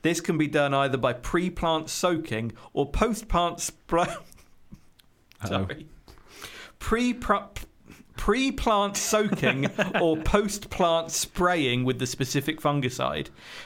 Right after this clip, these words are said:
Speaker 1: Pre-plant soaking has been proven to give the best results in preventing the disease,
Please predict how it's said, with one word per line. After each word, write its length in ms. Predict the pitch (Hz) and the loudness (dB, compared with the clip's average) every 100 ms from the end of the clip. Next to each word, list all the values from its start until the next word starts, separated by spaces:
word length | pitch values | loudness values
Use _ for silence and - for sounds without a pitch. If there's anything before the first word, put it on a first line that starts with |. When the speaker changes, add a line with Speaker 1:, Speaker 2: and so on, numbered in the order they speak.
| - | -4
Speaker 1:
Pre-plant 640 | - 202 208 202 185 165 | 2 2 2 2 2 2
soaking 520 | - - 233 220 147 139 | -2 2 2 2 0 2
has 120 | 139 | 0
been 200 | 139 131 | 0 0
proven 340 | - 185 180 | 0 0 0
to 100 | 160 | -2
give 160 | 131 127 | -2 -2
the 60 | 120 | 0
best 320 | 135 143 147 | 0 0 0
results 400 | 147 127 123 - | -2 0 -2 -4
in 60 | 113 | -6
preventing 480 | 113 120 123 123 | -2 0 0 -2
the 100 | 113 | -6
disease, 540 | 113 113 113 107 107 | -4 -4 -2 -2 -4